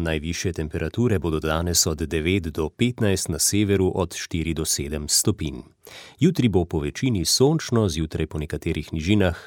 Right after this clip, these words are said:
megleno ali bo prevladovala nizka oblačnost, jugozahodnik bo oslabel. Najvišje dnevne temperature jutri od deset do petnajst stopinj, v severni Sloveniji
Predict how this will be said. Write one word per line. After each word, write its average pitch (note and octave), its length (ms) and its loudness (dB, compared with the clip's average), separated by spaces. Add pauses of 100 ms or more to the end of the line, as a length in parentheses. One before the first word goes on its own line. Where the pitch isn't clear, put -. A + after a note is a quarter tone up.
megleno G2 560 4
ali D2+ 160 2
bo C2+ 140 -6
prevladovala D2 680 -2
nizka G#2 400 2
oblačnost, F2 720 0
jugozahodnik F2 920 0
bo D#2+ 260 -2 (120)
oslabel. E2+ 760 2 (420)
Najvišje E2 880 0
dnevne E2 320 0
temperature F#2+ 720 2
jutri G2 320 2
od D2 160 -2
deset G2+ 400 0
do D#2+ 220 -4 (100)
petnajst A2 720 0
stopinj, A2 340 2
v F2+ 160 0
severni D#2 340 -2
Sloveniji E2 540 -2